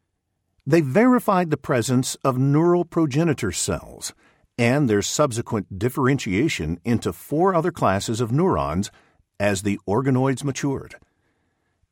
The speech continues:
intermediate progenitors, glial cells, and both glutamatergic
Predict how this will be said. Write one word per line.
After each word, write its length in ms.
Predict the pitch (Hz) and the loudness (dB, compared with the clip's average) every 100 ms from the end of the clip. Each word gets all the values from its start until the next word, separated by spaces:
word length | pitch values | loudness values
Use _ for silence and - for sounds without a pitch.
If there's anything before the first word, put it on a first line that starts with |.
| _ | _
intermediate 540 | 127 147 151 135 135 - | 2 4 4 2 0 0
progenitors, 760 | 180 127 95 - 131 - - _ _ 92 | 0 0 -2 -4 -12 -14 -20 _ _ -8
glial 440 | 92 208 185 92 | -2 2 2 0
cells, 560 | - 92 64 58 - - _ _ _ _ - | -4 -4 -4 -8 -12 -14 _ _ _ _ 0
and 280 | 131 110 | 0 2
both 300 | 104 180 - | 2 2 0
glutamatergic 880 | 90 104 202 190 143 - 143 143 151 | -2 0 2 2 0 -2 -2 -4 -8